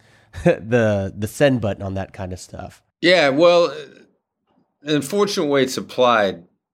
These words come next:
Speaker 2: in a lot of instances is agents are basically trying to keep buyer and seller apart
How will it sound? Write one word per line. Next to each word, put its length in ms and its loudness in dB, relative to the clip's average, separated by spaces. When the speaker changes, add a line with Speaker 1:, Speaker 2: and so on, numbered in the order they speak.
Speaker 2:
in 140 -4
a 60 -2
lot 300 2
of 160 -4
instances 1000 -8
is 560 0
agents 500 2
are 40 -2
basically 560 -2
trying 260 -2
to 60 -6
keep 260 -8
buyer 280 0
and 100 -6
seller 320 0
apart 600 -4